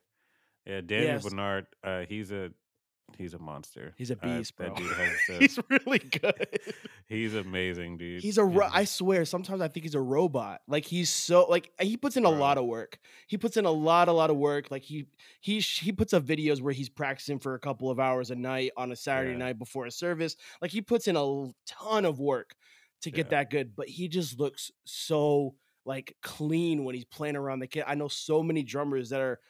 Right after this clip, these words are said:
Speaker 2: around, like, the Orlando area that, like, watch his videos all the time. Like, just study this dude 'cause he's, like, putting in all the work and he's a perfect, yeah. I don't, I don't wanna go off topic, but this dude is a,
Speaker 1: <laughs>
Speaker 2: dude's a beast,
Speaker 1: Yeah,
Speaker 2: bro.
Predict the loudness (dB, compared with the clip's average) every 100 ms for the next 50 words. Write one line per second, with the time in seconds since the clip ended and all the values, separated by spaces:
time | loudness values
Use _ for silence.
0 | -8 -2 0 0 -2 -6 -6 -4 -4 -4
1 | -6 -6 -6 -6 -2 -2 -4 -8 -6 -6
2 | -4 -6 -8 -10 -8 -8 -10 -12 -16 -16
3 | -20 _ _ -14 -8 0 2 2 -2 -8
4 | -8 -8 -10 -12 -10 -6 -6 -6 _ -4
5 | -2 0 2 2 0 -2 -4 -6 -8 -8
6 | -8 -10 -10 -14 -12 -10 -10 _ -6 -2
7 | 0 4 4 4 0 -2 -2 -4 -4 -6
8 | -4 -2 -2 -6 -6 -8 -8 _ -6 -4
9 | -4 -10 -6 -4 -4 -6